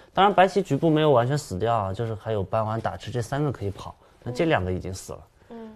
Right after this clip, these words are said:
Speaker 1: 啊，就是黑棋也非常的厚，形成转换。啊，应该说黑棋还是便宜的，黑棋实控还是明显比白棋要好一点，
Speaker 2: 嗯。
Speaker 1: 收获应该是比较不错的。
Speaker 2: 嗯。
Speaker 1: 嗯。
Speaker 2: 或许我觉得这个，如果他心态能够稳和一点的话，
Speaker 1: 嗯。
Speaker 2: 他拆个三还不错，是吧？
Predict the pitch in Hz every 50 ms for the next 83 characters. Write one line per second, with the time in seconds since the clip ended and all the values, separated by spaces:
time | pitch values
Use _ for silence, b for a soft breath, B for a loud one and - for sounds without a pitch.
0 | 233 _ - 90 87 - 107 104 101 - 123 123 120 - 113 107 104 101 - 107
1 | 104 104 104 104 98 - - 110 98 - - - 127 139 156 151 - 107 90 90
2 | 120 131 - B B B B B B B B B B B B B B - - 160
3 | 170 180 180 185 185 147 170 180 175 - 196 202 190 - - - 123 - - 104
4 | 101 - - 92 - - - 87 87 95 92 90 92 - 139 139 156 151 - -
5 | - - - 160 143 113 98 95 95 - 95 95 101 107 120 113 107 92 80 87
6 | 87 90 - - 90 87 - - - - 85 82 85 - - _ - - - -
7 | 113 113 101 101 - 107 95 92 92 92 92 92 92 92 - - 92 87 85 -
8 | - _ b b b b b b b b b b b b _ _ _ _ _ _
9 | - 92 85 - 90 87 85 80 - - - - - 92 85 80 87 - _ _
10 | _ _ _ _ 220 214 202 196 190 208 220 _ _ _ _ _ _ _ _ _
11 | 107 101 101 - - - - 440 415 - 208 185 185 190 185 185 202 214 247 269
12 | 269 - 294 262 226 202 196 190 196 208 233 269 269 262 254 254 277 277 - 311
13 | 311 311 311 302 254 214 208 220 254 269 277 254 214 185 185 180 - 196 208 240
14 | 262 254 202 185 - 110 220 101 95 240 233 - - 269 269 254 254 - - 247
15 | 254 262 254 233 202 196 - - - - 269 220 190 180 - - - - -